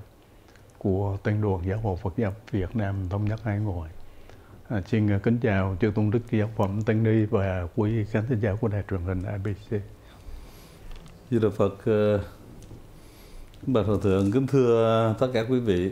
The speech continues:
Speaker 2: thì chúng ta chỉ còn có hai hôm nữa thì chúng ta sẽ đón giao thừa. Và mỗi năm nghỉ Tết nó một lần. À,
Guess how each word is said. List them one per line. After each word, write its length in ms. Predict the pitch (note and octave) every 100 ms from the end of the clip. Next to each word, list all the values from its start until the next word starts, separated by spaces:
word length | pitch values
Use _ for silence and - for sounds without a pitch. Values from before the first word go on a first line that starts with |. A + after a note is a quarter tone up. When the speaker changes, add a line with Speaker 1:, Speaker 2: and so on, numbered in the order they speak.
| -
Speaker 2:
thì 200 | G2+ F#2
chúng 100 | B2+
ta 100 | B2 G#2+
chỉ 140 | A2 A#2
còn 640 | - G2+ G2+ F#2+ F#2 F2+ F2
có 320 | G2 G#2 A#2
hai 180 | B2+ A2+
hôm 300 | G2 G#2+ G#2+
nữa 260 | G#2 G#2+ C3+
thì 120 | G2+ G2+
chúng 120 | A2+
ta 120 | A2 G2+
sẽ 540 | G2 F#2+ G2 A2+ A2+
đón 200 | A#2 B2+
giao 100 | A2 G2
thừa. 220 | G2 E2 - - - - - - - - - - - - - - - - - - - -
Và 800 | B2 A2+ G#2+ G#2+ G#2+ G#2+ G#2+ G#2 - - - - - - - -
mỗi 200 | G#2 A#2 C3
năm 360 | C3 C3+ C3+ A#2+ - - - - -
nghỉ 400 | A2 G2+ - A2
Tết 240 | A2 C3 C#3+
nó 60 | B2
một 260 | G#2 E2+
lần. 180 | G2+ D#2 - - - - - - - - - - -
À, 80 | -